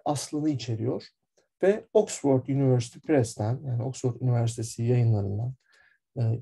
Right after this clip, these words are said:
çıkmış bir kitap ve sadece metnin, e, Latincesini içeren bir, şöyle göstereyim, kitap. Şimdi öncelikle bu kitap benim için niye önemli? Şunu söyleyeyim.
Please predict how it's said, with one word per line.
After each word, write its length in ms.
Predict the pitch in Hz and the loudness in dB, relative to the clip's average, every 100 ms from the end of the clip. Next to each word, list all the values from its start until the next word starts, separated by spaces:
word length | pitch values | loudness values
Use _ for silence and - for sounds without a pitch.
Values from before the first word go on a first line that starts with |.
| - | -6
çıkmış 500 | - 165 - 175 - | 0 0 0 -2 0
bir 120 | 175 | -2
kitap 360 | 156 - 180 - _ _ - - - | 0 2 2 2 _ _ -20 -8 2
ve 180 | 175 196 - _ _ _ - | 4 4 -4 _ _ _ -6
sadece 720 | - 269 185 131 117 160 208 - - _ | 4 6 8 6 4 2 0 -6 -20 _
metnin, 600 | 160 165 - 160 185 226 - _ _ _ - | 2 2 2 2 4 2 -6 _ _ _ -10
e, 300 | 294 156 156 | -2 2 6
Latincesini 680 | 196 196 185 127 113 110 107 | 6 6 4 4 0 -4 -6
içeren 540 | 117 139 131 160 196 _ _ _ | -4 2 2 2 -2 _ _ _
bir, 380 | 147 165 190 - _ _ - _ _ - | 4 4 2 -10 _ _ -20 _ _ -10
şöyle 160 | 127 104 | -6 -4
göstereyim, 580 | 104 107 - 117 170 190 _ _ _ _ | -4 -8 -6 -6 -6 -10 _ _ _ _
kitap. 420 | - 190 127 - - - _ - - - - | 0 2 4 2 -8 -20 _ -20 -20 -20 -16
Şimdi 340 | - 277 226 214 - - - - | -2 2 2 0 -4 -20 -20 -4
öncelikle 600 | - 165 202 247 - 190 | 2 4 4 0 4 4
bu 100 | 202 | 4
kitap 300 | 190 202 202 | 0 0 2
benim 160 | 185 196 | 2 2
için 220 | 190 185 | 2 0
niye 140 | 202 | 4
önemli? 560 | 190 135 117 135 202 226 | 6 6 4 2 -2 -10
Şunu 240 | - - 151 | -16 -14 -8
söyleyeyim. 440 | - 117 110 160 | 0 2 2 -2